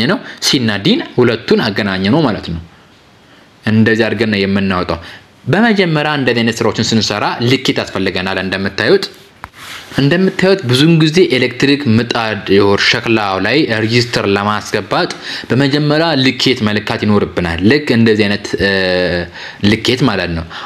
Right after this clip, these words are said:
አሁን እኔ የተጠቀምኩት ራሱ ላይ የነበረውን ሬጂስተር ነው፣ አሮጌውን ሬጂስተር ነው ለልኬት የተጠቀምኩ ያለሁት። እናንተ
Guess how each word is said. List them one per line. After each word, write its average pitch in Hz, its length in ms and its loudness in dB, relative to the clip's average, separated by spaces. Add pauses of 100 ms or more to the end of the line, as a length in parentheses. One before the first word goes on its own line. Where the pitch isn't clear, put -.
(100)
አሁን 139 240 0
እኔ 139 140 2
የተጠቀምኩት 110 720 0 (540)
ራሱ 147 280 0
ላይ 143 160 2
የነበረውን 110 720 4 (120)
ሬጂስተር 123 500 0
ነው፣ 95 120 0
አሮጌውን 110 440 2
ሬጂስተር 113 440 0
ነው 104 120 0
ለልኬት 113 360 0
የተጠቀምኩ 104 480 -2
ያለሁት። 87 300 0 (460)
እናንተ 165 400 0